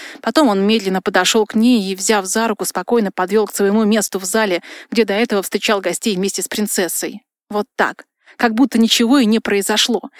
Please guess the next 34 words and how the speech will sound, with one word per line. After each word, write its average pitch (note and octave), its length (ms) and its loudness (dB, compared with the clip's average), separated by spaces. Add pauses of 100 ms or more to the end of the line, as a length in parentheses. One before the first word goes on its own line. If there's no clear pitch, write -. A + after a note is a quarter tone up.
(100)
Как A3 180 -2
будто A#3+ 240 2
так B3+ 340 -2
и A#3 40 -2
должно A3 440 2
быть. G#3 400 -6 (500)
Может A#3+ 260 4
быть, A3+ 300 2
для G#3+ 140 0
него A3 220 4
все A#3 220 2
правильно. G3+ 540 0 (260)
Или B3 160 6
Алистер A3+ 420 2 (140)
просто C4+ 320 0
слишком G#3+ 360 0
хорошо G#3+ 360 0
притворяется. G#3+ 760 0
Неважно. G3+ 640 2 (360)
Она C4 200 6
спросит B3 360 0
у - 20 -4
него A3+ 260 4
об G#3 140 2
этом G3+ 220 0
потом, A3+ 420 0
после A#3 320 0
этого G3 200 -2
ужасного G#3 580 0
бала. G#3+ 420 -2 (800)
«Как A3+ 300 -2
это F#3 320 -2
ваша F3+ 420 0
жена?» F#3+ 480 -2